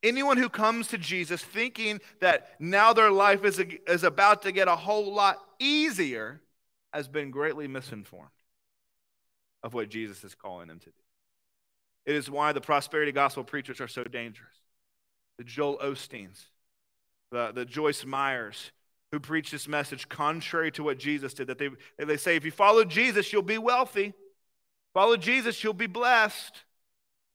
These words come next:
You'll get riches, and r-, you'll finally get married, and, and you'll have power and influence. You'll get these physical things." Not what Jesus says.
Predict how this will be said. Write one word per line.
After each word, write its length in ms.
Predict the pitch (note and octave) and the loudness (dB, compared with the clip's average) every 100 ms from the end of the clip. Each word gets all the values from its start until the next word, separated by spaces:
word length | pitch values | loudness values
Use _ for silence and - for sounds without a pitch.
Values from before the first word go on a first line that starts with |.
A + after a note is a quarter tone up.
| - | -12
You'll 100 | D#3 | -2
get 140 | G#3+ | 0
riches, 560 | F#3 A#3+ - A#3 A3+ G3 | 6 6 6 2 2 0
and 240 | F#3+ F3+ - _ - - | -4 -6 -16 _ -12 -8
r-, 120 | F3+ - - | -8 -8 -12
you'll 200 | F#3 E3+ | -8 -4
finally 340 | G#3 G#3+ A3 | 2 2 2
get 160 | G#3+ G#3+ | 2 2
married, 540 | A3+ A#3 A#3 A3+ A3+ | 4 4 4 4 0
and, 220 | F#3 C#3+ - _ E3 | -2 -6 -16 _ -10
and 240 | D#3 C#3+ | -10 -8
you'll 200 | F3 G3 | -2 4
have 180 | G#3 G3+ | 4 4
power 400 | A3 G#3+ A#3 A3+ | 6 6 8 6
and 80 | G#3 | 4
influence. 460 | A3 G#3+ G#3+ A3 | 0 -2 -2 -2
You'll 80 | G#3+ | -2
get 160 | A#3+ G#3 | -2 -2
these 180 | G#3 | -4
physical 580 | - A#3 B3 G#3 A#3+ A3+ | -6 0 0 0 -2 -2
things." 800 | G#3 A#3+ B3 B3 C#4+ C4 - - _ _ _ _ _ _ _ _ _ _ _ _ - | -2 -2 0 -2 -6 -12 -16 -18 _ _ _ _ _ _ _ _ _ _ _ _ -14
Not 100 | C#3+ | -14
what 80 | |
Jesus 320 | A2+ G#2 G2 - | -12 -14 -14 -20
says. 280 | - A3+ | -20 -20